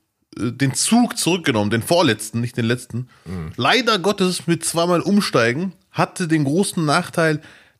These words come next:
Speaker 1: dass ich nicht im Zug zweieinhalb Stunden pennen konnte, sondern wirklich alle fünfzig Minuten aufstehen, aussteigen.
Speaker 2: Ah, das ist ja
Speaker 1: Nächstens
Speaker 2: furchtbar.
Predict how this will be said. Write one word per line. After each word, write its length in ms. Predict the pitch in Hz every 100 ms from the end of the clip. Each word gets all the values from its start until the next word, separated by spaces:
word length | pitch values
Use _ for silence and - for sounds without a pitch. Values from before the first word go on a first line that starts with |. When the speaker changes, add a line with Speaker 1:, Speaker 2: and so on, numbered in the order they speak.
| -
Speaker 1:
dass 220 | 135 139
ich 180 | 160 127
nicht 460 | 151 185 190 - -
im 240 | 160 151
Zug 320 | - 185 -
zweieinhalb 400 | - 143 143 143
Stunden 260 | - 147 123
pennen 240 | 165 170
konnte, 420 | 120 110 127 135 - -
sondern 240 | 127 127
wirklich 320 | 143 139 -
alle 240 | - 160 156
fünfzig 400 | 160 151 - 127
Minuten 300 | 147 147 139
aufstehen, 520 | 127 131 - 135 -
aussteigen. 580 | 120 131 127 120 127 123 - -
Speaker 2:
Ah, 40 | -
das 100 | -
ist 160 | 101
ja 80 | 131
Speaker 1:
Nächstens 100 | 117
Speaker 2:
furchtbar. 600 | 139 151 - 98 87 -